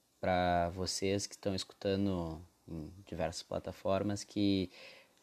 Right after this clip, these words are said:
eh, a gente tem um canal no YouTube, então se você tá no Spotify ou no,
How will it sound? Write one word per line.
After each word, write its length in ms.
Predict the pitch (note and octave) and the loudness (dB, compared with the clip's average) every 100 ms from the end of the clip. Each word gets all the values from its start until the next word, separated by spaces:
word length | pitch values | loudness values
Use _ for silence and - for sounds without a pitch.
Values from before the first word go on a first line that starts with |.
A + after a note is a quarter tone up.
| _ _ | _ _
eh, 760 | A2 G#2+ G2+ G2 G2 F#2+ F#2 F2+ | 4 6 8 8 8 6 6 2
a 120 | G#2 | 0
gente 180 | G#2 G2+ | 2 2
tem 100 | G#2 | 0
um 60 | G2+ | 0
canal 300 | G#2 G2 F#2+ | 2 4 4
no 80 | |
YouTube, 520 | G2 G2+ C3+ F#3 F3 - _ | 4 4 6 6 4 -2 _
então 640 | G#2 G2+ G2+ G2+ G2 F2+ F2+ _ - | -4 2 4 4 2 0 -4 _ -12
se 140 | - | -2
você 260 | G2+ - G#2 | 0 0 -2
tá 100 | G2+ | -2
no 120 | F#2 | -4
Spotify 1080 | - F#2 - - F#2 G#2+ C3 B2+ G#2+ G2 F#2+ _ - - _ - | -4 -8 -8 0 6 10 10 10 8 4 -2 _ -20 -20 _ -4
ou 460 | F#2+ F#2+ F#2 F2+ | 0 2 2 2
no, 260 | F2+ D#2+ | 0 -4